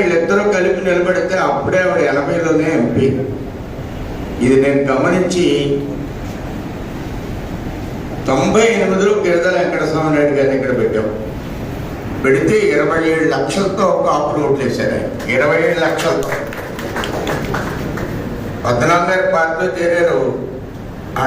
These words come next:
టైంలో చేరితే కృష్ణరాజు గారిని ఎంపీ చేశారు, పద్మనాభం గారే చేశారు, కాపులే చేశారు. ఇప్పటి వరకు నవ్వుతూ నా భవిష్యత్ ఎప్పుడు కాపు తప్ప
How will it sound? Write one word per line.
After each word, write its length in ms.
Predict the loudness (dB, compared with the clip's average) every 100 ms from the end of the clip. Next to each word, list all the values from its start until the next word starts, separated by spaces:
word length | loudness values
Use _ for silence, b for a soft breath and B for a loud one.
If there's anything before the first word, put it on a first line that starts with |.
| 2
టైంలో 400 | 2 2 2 2 2 2 0 -2 -6 -8 -8 -8 -8 -6 -8 -8 -8 -8 -6 -8 -8 -6 -6 -6 -6 -4
చేరితే 480 | 0 2 2 2 2 2 0
కృష్ణరాజు 580 | 0 0 0 2 2 2
గారిని 180 | 2 0
ఎంపీ 220 | 0 -2 -2
చేశారు, 340 | 0 0 0 -2 -4 -8 -6 -2
పద్మనాభం 520 | 0 2 2 4 2 2
గారే 220 | 2 2 2
చేశారు, 340 | 2 2 2 2 2
కాపులే 400 | 2 2 4 4 2
చేశారు. 380 | 0 0 -2 -4 -8 -10 -12 -12 -12 -12 -10 -8 -8 -8 -6 -6 -6 -6 -6 -6 -2 0
ఇప్పటి 300 | 4 4 4 4
వరకు 400 | 2 2 2 2 4 2
నవ్వుతూ 400 | 4 4 4 4 2
నా 80 | 2 2
భవిష్యత్ 440 | 2 2 0 0 -4 -6 -2 -2
ఎప్పుడు 280 | 0 4 4 4
కాపు 280 | 4 0 -2 0
తప్ప 180 | 0 0